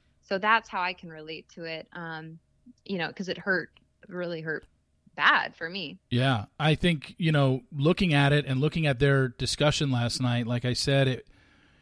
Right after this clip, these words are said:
Speaker 2: someone had written me an email that I put in, um, yesterday's column that basically just said, "Look, Steve," it was somebody that was a married person for thirty-one, thirty-two years or something like that. And they said, Look, in the past, uh, me and my partner,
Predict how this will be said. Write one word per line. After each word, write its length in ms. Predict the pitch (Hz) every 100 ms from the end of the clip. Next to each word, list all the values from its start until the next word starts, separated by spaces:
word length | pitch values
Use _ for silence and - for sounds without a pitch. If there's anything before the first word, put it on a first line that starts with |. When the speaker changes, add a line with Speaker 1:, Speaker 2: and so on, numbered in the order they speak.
| _
Speaker 2:
someone 320 | - - 151 139
had 140 | 135
written 280 | 139 131 139
me 120 | 139
an 80 | 131
email 420 | 139 139 139 135
that 100 | 127
I 80 | 127
put 240 | - 131
in, 300 | 127 123 117 - -
um, 460 | 120 117 113 110 - _ _ _ _ - - - -
yesterday's 500 | 143 135 - 131 120
column 460 | - 170 190 151 127
that 220 | 131 -
basically 480 | 196 240 247 180 147
just 280 | 135 131 -
said, 300 | 135 123 120
"Look, 280 | 156 117 -
Steve," 640 | - 135 127 120 127 - -
it 140 | 240
was 100 | 214
somebody 260 | - 139 127
that 140 | 117
was 140 | 113 113
a 40 |
married 360 | 110 113 117 107
person 400 | 107 107 113 110
for 320 | 107 104 104
thirty-one, 520 | - 113 110 107 110 110
thirty-two 320 | 110 107 110
years 280 | 107 107 101
or 40 |
something 160 | 110 104
like 140 | 98
that. 180 | 101 98
And 80 | 95
they 80 |
said, 180 | 95 110
Look, 220 | 139 123 - _ _ - - - - - - -
in 120 | 147
the 60 | 143
past, 560 | 156 151 127 - - 143
uh, 280 | 123 117
me 140 | 113 131
and 80 | 127
my 120 | 117
partner, 580 | - 131 139 113 110